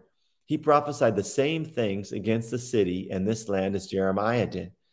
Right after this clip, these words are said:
When King Jehoiakim and all his officers and the officials heard his words, the king was determined to put him to death. But Uriah heard of it and fled in fear to Egypt.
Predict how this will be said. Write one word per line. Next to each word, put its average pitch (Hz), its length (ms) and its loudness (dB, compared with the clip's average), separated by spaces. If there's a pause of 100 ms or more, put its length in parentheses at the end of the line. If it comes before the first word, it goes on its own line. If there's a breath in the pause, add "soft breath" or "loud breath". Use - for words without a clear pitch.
(400)
When 110 220 4
King 147 240 2
Jehoiakim 110 720 2 (340)
and 113 120 4
all 120 180 6
his 117 140 4
officers 120 600 2
and 107 100 0
the 104 60 2
officials 113 460 -2
heard 113 180 6
his 131 240 4
words, 95 400 0 (340)
the 107 80 -4
king 147 260 0
was 117 120 4
determined 131 560 0
to 95 60 -4
put 117 200 2
him 101 160 0
to 92 80 -6
death. 98 460 0 (560)
But 113 120 4
Uriah 117 540 6
heard 147 320 2
of 95 120 0
it 95 240 0 (280)
and 104 160 0
fled 110 520 4
in 135 180 -2
fear 98 340 0
to - 160 -8
Egypt. 101 560 -2